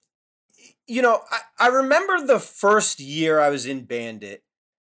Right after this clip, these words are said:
I would get so nervous before our shows because I thought, "I'm going to die."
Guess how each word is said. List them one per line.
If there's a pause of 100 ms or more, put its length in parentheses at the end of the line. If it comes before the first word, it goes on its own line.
(600)
I
would
get (120)
so
nervous
before
our
shows
because
I
thought, (100)
"I'm (400)
going
to
die."